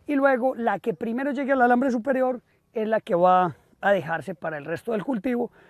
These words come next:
donde ya vamos a ver todo el sistema de poda de formación. En esta primera etapa de siembra es muy importante tratar de aplicar desde el principio un controlador, eh, de hongos y nematodos. Aplicamos en este caso Tropimezcla,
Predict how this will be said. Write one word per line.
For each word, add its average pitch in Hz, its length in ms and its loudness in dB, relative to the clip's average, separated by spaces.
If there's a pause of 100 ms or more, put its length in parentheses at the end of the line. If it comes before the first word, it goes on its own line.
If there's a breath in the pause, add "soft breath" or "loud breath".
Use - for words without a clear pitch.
(200 soft breath)
donde 233 240 0
ya 214 120 4
vamos 214 240 4
a 208 60 4
ver 185 200 2
todo 214 240 2
el 190 80 -2
sistema 180 580 -4 (380 soft breath)
de 185 140 -2
poda 175 300 4
de 170 80 2
formación. 147 560 -4 (440 loud breath)
En 233 100 -2
esta 277 200 2
primera 262 300 2
etapa 269 320 -2
de 240 80 0
siembra 262 280 -2
es 233 80 -2
muy 254 180 -4
importante 185 720 -6 (420 soft breath)
tratar 233 380 -4
de 294 100 -4
aplicar 247 600 -4 (140)
desde 240 340 0
el 233 100 -2
principio 254 500 -2
un 247 200 -6
controlador, 220 840 -4 (480 loud breath)
eh, 196 360 -4
de 196 180 -4
hongos 196 540 -4
y 202 80 -6
nematodos. 180 600 -10 (460)
Aplicamos 196 460 -6
en 233 80 -6
este 208 220 -8
caso 233 260 -2
Tropimezcla, 254 760 -4